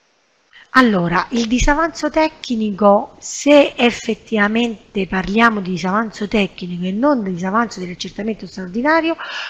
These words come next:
trova copertura con gli avanzi tecnici che ine-, inevitabilmente si formeranno nelle annualità successive o già si sono formati.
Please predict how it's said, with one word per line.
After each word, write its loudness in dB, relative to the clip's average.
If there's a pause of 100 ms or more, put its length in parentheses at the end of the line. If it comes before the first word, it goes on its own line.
(140)
trova 8
copertura 4 (400)
con 10
gli 4
avanzi 8
tecnici 4
che 6
ine-, 6
inevitabilmente 4 (260)
si 6
formeranno 6
nelle 6
annualità 4
successive 6
o 10
già 10
si -4
sono 2
formati. -2